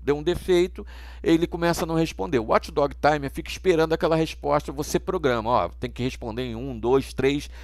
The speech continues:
quatro segundos. Passou do quatro segundos e dá um reset geral. Isso dá tempo pra você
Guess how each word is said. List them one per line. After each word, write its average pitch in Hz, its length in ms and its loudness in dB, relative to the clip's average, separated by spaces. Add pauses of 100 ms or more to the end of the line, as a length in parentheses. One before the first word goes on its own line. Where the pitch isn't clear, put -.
(160)
quatro - 260 6
segundos. 117 560 -8 (240)
Passou 190 380 6
do 185 100 2
quatro 156 260 2
segundos 131 400 -4
e 139 60 -2
dá 156 140 4
um - 20 4
reset 160 400 0
geral. 135 340 0 (600)
Isso - 180 -6
dá 175 160 8
tempo 170 460 4
pra 135 160 2
você 139 580 0